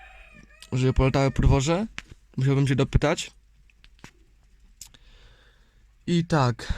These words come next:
będę robił na, na nie wolierę, więc nie myślcie, że one będą cały czas w tym kurniku. Będę robił na nie wolierę.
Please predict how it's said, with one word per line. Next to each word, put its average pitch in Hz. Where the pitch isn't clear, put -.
będę 190
robił 185
na, 180
na 170
nie 170
wolierę, 156
więc 143
nie 147
myślcie, 156
że 143
one 143
będą 143
cały 139
czas 143
w -
tym 143
kurniku. 143
Będę 143
robił 151
na 151
nie 139
wolierę. 151